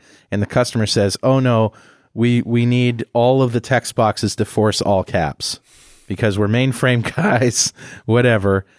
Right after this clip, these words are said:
You know, a very simple change in the text box control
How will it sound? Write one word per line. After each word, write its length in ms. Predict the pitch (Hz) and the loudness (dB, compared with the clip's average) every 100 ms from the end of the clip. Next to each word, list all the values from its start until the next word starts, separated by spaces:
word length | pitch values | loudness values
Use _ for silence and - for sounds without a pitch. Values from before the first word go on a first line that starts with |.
| _ _ | _ _
You 80 | 113 | -2
know, 120 | 104 98 | 0 2
a 40 | |
very 240 | 107 127 | 2 2
simple 340 | 120 143 127 117 | 2 0 0 0
change 560 | - 131 120 113 107 | 0 0 2 0 0
in 140 | - 104 | -2 -2
the 80 | 95 | 0
text 300 | 123 - - | -2 -2 -2
box 260 | 101 - | -2 -2
control 600 | - 98 - 90 87 87 | -4 -6 -2 0 0 -2